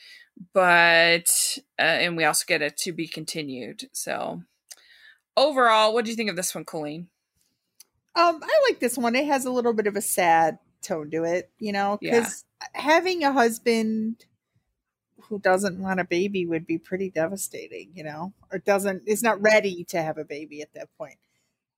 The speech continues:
Speaker 2: And
Speaker 1: Right.
Speaker 2: again, I
Speaker 1: It
Speaker 2: feel like you need to talk about these things, like, before you get married, but
Speaker 1: Mm-hmm.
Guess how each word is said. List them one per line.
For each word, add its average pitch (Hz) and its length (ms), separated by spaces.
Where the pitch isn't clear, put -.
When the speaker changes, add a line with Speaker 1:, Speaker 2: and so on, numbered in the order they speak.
Speaker 2:
And 254 140
Speaker 1:
Right. 285 100
Speaker 2:
again, 294 300
I 262 100
Speaker 1:
It 277 160
Speaker 2:
feel 277 240
like 262 240
you 226 100
need 220 160
to 208 80
talk 202 260
about 208 240
these 214 200
things, 196 460
like, 165 220
before 151 400
you 190 160
get 269 240
married, 330 580
but 170 300
Speaker 1:
Mm-hmm. 160 320